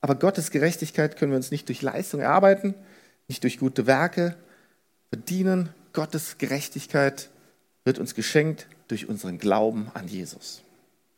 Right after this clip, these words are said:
Ganz wichtige Aussage. So, das war viel Theorie. Seid ihr noch bei mir? Ja, ich glaube, so ein paar sind weggenickt. Ist okay, passt auf. <laughs> Nee, aber es, aber es, ich, ich gebe zu, es war viel Theorie, aber das war wichtig,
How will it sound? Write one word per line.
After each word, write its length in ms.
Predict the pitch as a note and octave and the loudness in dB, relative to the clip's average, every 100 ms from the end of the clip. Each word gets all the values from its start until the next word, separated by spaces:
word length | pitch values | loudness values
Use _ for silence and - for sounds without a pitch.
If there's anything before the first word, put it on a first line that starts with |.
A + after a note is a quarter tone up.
| _ _ - | _ _ 0
Ganz 260 | F3 D#3 D#3 | 2 2 -2
wichtige 300 | B2+ - - | -4 0 2
Aussage. 380 | - - - - - - - - - - - - _ _ _ _ _ _ _ _ | 0 -4 -10 -10 -16 -14 -10 -10 -10 -12 -18 -20 _ _ _ _ _ _ _ _
So, 260 | - A#3 C3+ - - | 10 10 8 0 4
das 140 | - F3+ | 8 10
war 160 | A#3 | 8
viel 240 | A#3 D4 B3+ | 8 6 8
Theorie. 560 | C4 A#3 A#3 A#3 C4+ - - _ _ _ _ | 10 10 10 6 6 0 -16 _ _ _ _
Seid 140 | - F#3 | 4 6
ihr 60 | |
noch 80 | F#3+ | 6
bei 160 | F#3+ G3+ | 6 6
mir? 320 | G3 G#3 - - - _ _ _ _ _ _ _ _ - | 8 6 4 -6 -20 _ _ _ _ _ _ _ _ -6
Ja, 200 | D3 D3 - - | -4 -4 -6 -18
ich 60 | - | -10
glaube, 140 | C#3 | -4
so 60 | C#3 | 0
ein 60 | |
paar 160 | E3+ D#3 | 6 6
sind 160 | C#3 | 6
weggenickt. 480 | C#3+ - D#3 D#3+ - | 6 6 6 6 4
Ist 140 | D#3 D#3 | 4 4
okay, 360 | - C3+ D3 | 8 10 10
passt 260 | C#3+ D#3+ D3+ | 10 8 10
auf. 280 | C#3+ C#3+ - A3 A3+ - | 10 8 8 8 8 4
<laughs> 320 | - - - | 0 -10 10
Nee, 160 | A3 A#3+ | 12 12
aber 140 | B3 | 10
es, 120 | A3+ - G3 | 8 2 4
aber 180 | - A#3 | 10 12
es, 100 | A3+ | 12
ich, 280 | - A3+ G3+ | 8 6 6
ich 140 | G#3 | 6
gebe 120 | - A3+ | 4 6
zu, 160 | C#4 | 8
es 120 | B3+ A#3+ | 10 10
war 100 | A3+ | 8
viel 200 | C4+ A3 | 4 8
Theorie, 340 | A3+ G#3 G#3+ | 10 10 8
aber 100 | G#3 | 6
das 140 | A3 | 8
war 140 | G#3 F3 | 8 8
wichtig, 520 | C#4+ - A3+ C4 - | 6 6 4 4 0